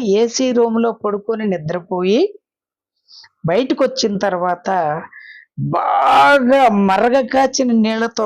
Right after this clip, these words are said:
తలస్నానం చేసి ఏసీ ఫ్యాన్ ఆపేసి రగ్గు కప్పుకొని కింద హీటర్ పెట్టుకుంటే ఎలా ఉంటుందో ఒక్కసారి ఆలోచించండి.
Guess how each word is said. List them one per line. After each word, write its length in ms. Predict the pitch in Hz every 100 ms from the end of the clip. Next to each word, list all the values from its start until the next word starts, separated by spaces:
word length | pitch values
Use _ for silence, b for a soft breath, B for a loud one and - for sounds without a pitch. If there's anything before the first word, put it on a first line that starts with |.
| 202
తలస్నానం 640 | - 175 - 240 233 240 220 -
చేసి 440 | 170 131 - 269 359 359 _ - B B B 175
ఏసీ 340 | 254 302 330 311
ఫ్యాన్ 400 | 302 226 240 240 196
ఆపేసి 640 | 185 202 202 151 - 254 359 381 - B B B -
రగ్గు 360 | 165 170 180 285
కప్పుకొని 720 | 262 - - 170 175 180 262 311 B B _ -
కింద 300 | 208 277 277 240
హీటర్ 440 | - 254 269 294
పెట్టుకుంటే 600 | 294 247 - - 220 226 202
ఎలా 240 | 196 220
ఉంటుందో 400 | 240 220 220 220 226
ఒక్కసారి 640 | - - 196 - 180 208
ఆలోచించండి. 880 | 196 185 180 185 170 - 170 165 180